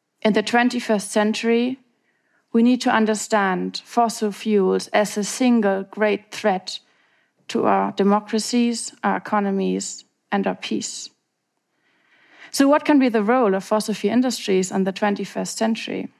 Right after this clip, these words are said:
To the fossil fuel executives, the boards, the shareholders, and everyone attached, the messages are quite simple. Stop expanding fossil fuels and stop lying to us about that.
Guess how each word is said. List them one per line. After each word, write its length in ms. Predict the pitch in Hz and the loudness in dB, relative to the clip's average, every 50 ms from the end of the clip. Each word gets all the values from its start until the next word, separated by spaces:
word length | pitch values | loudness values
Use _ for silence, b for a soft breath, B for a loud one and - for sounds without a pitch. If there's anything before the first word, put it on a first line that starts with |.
| _ _ _ _ _ _ _ _ _ _ _ _ _ _ _ _ _ _ _ _ _ _ - | _ _ _ _ _ _ _ _ _ _ _ _ _ _ _ _ _ _ _ _ _ _ -2
To 120 | - 247 247 | 0 2 2
the 100 | 220 220 | 2 2
fossil 300 | 226 - 240 240 247 247 | 2 2 2 2 2 0
fuel 200 | - 247 226 208 | 0 2 2 2
executives, 840 | 196 202 220 226 233 - - 233 - - 240 233 220 226 - - | 2 2 2 0 0 0 -2 -4 -2 0 2 2 0 0 -6 -12
the 80 | - 185 | -10 -4
boards, 320 | 190 220 233 233 220 - | 0 2 2 2 2 -2
the 80 | - 190 | -4 -6
shareholders, 640 | - - 220 214 220 214 220 220 226 214 233 233 - | -2 0 2 2 2 2 2 2 2 2 2 0 0
and 140 | 208 196 - | -2 -2 0
everyone 400 | 214 214 190 208 208 208 202 196 | 0 -2 0 0 0 0 0 0
attached, 560 | 190 185 - 233 226 247 - - - - - b b b b b b b b b b b b b | -2 -2 -2 0 -2 0 -2 -6 -10 -10 -12 b b b b b b b b b b b b b
the 80 | - 214 | 0 0
messages 420 | 214 214 208 226 208 - 202 196 - | 2 2 0 -2 -4 -4 -4 -4 -4
are 120 | 202 196 | -4 -4
quite 300 | - - 202 185 190 - | -4 -2 -4 -4 -4 -4
simple. 560 | - 208 202 196 190 190 190 - 180 190 - _ _ _ _ _ _ _ _ _ _ _ _ _ _ _ _ | -4 -4 -2 -2 -2 -2 -2 -2 -2 -4 -8 _ _ _ _ _ _ _ _ _ _ _ _ _ _ _ _
Stop 340 | - - - - 214 202 214 | -14 -8 -2 0 0 0 0
expanding 560 | 208 - - - - 208 208 208 202 202 202 | -4 -6 -6 -4 -2 0 0 0 0 -2 -2
fossil 320 | 202 208 202 196 - 202 190 | -2 -2 -4 -4 -4 -8 -8
fuels 600 | - - 208 214 220 233 254 247 - - - - _ _ - | -6 -4 -2 -2 0 -2 -2 -4 -8 -10 -12 -16 _ _ -4
and 140 | 214 208 202 | -2 -2 -2
stop 300 | - - 208 196 190 - | -2 -2 -2 -2 0 2
lying 480 | 196 196 202 202 202 196 185 175 175 175 | 2 4 4 4 2 0 0 -2 -6 -8
to 220 | - - - - | -8 -10 -6 -4
us 300 | - 170 180 - - - - | -4 -4 -4 -6 -10 -14 -12
about 360 | - 180 190 180 180 185 - | -12 -8 -6 -6 -6 -8 -8
that. 360 | - - - - - - - | -10 -12 -12 -12 -14 -16 -16